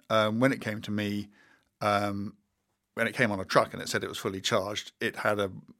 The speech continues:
advertised range of, I think, about two sixty.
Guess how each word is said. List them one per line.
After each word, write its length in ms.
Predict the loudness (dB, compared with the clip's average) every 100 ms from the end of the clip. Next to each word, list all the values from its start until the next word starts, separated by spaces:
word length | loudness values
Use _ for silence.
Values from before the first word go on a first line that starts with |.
| -6
advertised 520 | -6 -4 -4 -4 -2
range 240 | -4 -4
of, 80 | -8
I 60 | -8
think, 200 | -8 -8
about 260 | -8 -8
two 200 | -8 -6
sixty. 600 | -6 -6 -6 -8 -8 -18